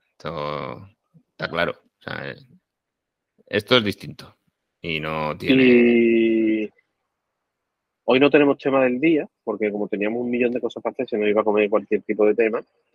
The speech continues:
Speaker 1: Exactamente.
Speaker 2: Así que volveremos la semana que viene con un tema de vida en condiciones sobre el que hablar en plan cuñado. Y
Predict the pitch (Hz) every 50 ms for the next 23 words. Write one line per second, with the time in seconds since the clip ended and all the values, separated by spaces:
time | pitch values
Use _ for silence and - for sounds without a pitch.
0 | _ _ _ - 92 90 90 85 80 71 71 69 - - - - - - _ _
1 | _ _ _ _ _ _ _ _ _ _ _ _ _ _ _ _ _ - 123 -
2 | - - - 117 107 - 120 120 123 120 120 117 117 117 117 113 113 110 110 110
3 | - - _ _ _ _ _ - 117 117 113 110 101 113 107 110 110 120 120 117
4 | 110 - - 117 117 113 104 - 110 113 110 107 110 110 104 107 104 95 - _
5 | _ _ _ - 120 110 110 107 107 107 107 107 107 101 107 101 107 104 - -
6 | 107 104 98 - - 104 98 98 95 - - 95 98 98 98 98 98 95 - 95
7 | 95 92 - - 98 98 107 110 113 123 143 180 - _ _ _ _ _ _ _
8 | _ _ _ _ _ _ _ _ - 143 143 147 151 151 165